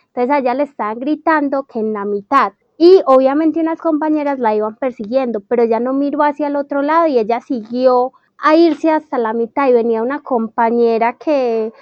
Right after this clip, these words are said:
mejor dicho, desbocada, que es actualmente la capitana Nicole Acevedo, y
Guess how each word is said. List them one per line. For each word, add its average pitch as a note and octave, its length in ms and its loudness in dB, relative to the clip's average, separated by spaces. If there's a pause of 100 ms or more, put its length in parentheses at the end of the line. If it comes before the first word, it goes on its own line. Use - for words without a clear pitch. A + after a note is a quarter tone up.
(300)
mejor A#3+ 440 0
dicho, C#4 280 -4
desbocada, A3 520 -2
que C#4+ 100 -8
es C#4 80 -6
actualmente C#4 560 -6
la G#3 160 -2
capitana A3 640 -8
Nicole A#3 440 -4
Acevedo, A3+ 440 -4 (560)
y C#4 320 0